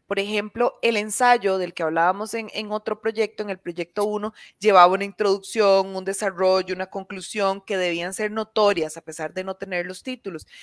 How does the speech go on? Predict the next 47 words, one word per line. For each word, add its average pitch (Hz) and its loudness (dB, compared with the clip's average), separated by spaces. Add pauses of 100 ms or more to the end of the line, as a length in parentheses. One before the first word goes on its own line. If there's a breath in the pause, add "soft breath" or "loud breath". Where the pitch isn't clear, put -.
(100)
En 240 -2
este 262 -4
caso, 285 0
la 277 2
reflexión 254 -2
es 233 -10
un 247 -10
poco 240 0
más 233 2
libre, 226 -4
más 208 -2
no 233 2 (160)
significa 226 -8
que 226 -4
va 170 2
a 156 -2
ser 180 -6
desordenada, 160 -4
no, 151 -10 (280 loud breath)
tiene 151 -10
que - -8
llevar 196 4
un 220 -8
orden. 185 0 (280 loud breath)
El, 180 -4 (180)
el 185 -4
autor 202 0
nos 240 -8
tiene 196 -10
que 233 -8
llevar 185 4
por 214 -6
un 185 -12
camino 214 -6
donde 196 -6
el 160 -6
lector 170 -2
pueda 190 2
comprender 196 -4
de 269 -4
qué - -10
está 156 -10
hablando, 202 -2
¿verdad? 165 -2
No 170 -10
son 185 -6
ideas 196 0